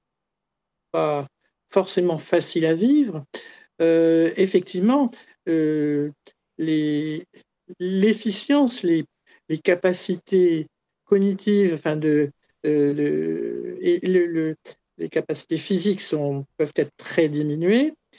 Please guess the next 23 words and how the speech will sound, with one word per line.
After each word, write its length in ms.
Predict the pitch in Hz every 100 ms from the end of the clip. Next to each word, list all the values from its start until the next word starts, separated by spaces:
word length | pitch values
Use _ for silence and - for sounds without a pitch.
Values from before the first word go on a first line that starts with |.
| _ _ -
Et, 400 | 170 175 175 180
et 60 |
la 240 | 180 190 196
personne, 520 | 196 185 - 269 262
si 1040 | - - - 190 185 175 175 175 170 160
on 140 | - 180
ne 60 |
lui 80 | 180
donne 200 | 175 180
pas, 240 | 180 196 180
si 200 | - 226
on 180 | 202 190 _
porte 180 | 262 254
sur 240 | - 214
elle 160 | 220 202
un 140 | 165
regard 480 | 160 190 185 202 180
et 80 | 151
qu'on 140 | 156
lui 120 | 151
renvoie 540 | 147 180 240 214 220 185
ce 180 | - 165
regard 460 | 165 165 180 160